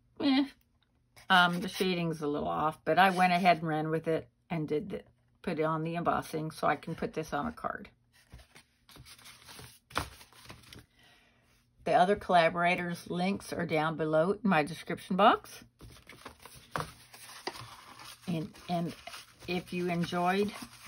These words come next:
this, I would really love if you would subscribe to my channel.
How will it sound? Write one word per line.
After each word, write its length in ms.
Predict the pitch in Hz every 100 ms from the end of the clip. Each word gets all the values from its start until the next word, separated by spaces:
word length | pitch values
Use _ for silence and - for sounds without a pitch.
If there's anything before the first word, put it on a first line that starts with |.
| -
this, 480 | 170 175 320 - - -
I 140 | 190
would 260 | 156 165 160 165
really 300 | 190 185 165
love 540 | 151 160 160 180 262 - 117
if 220 | 196 -
you 100 | 160
would 180 | 147 156
subscribe 840 | - 139 - - - 151 175 214 233 _ _ - - - -
to 100 | 233
my 180 | 202
channel. 540 | 175 - 196 208 403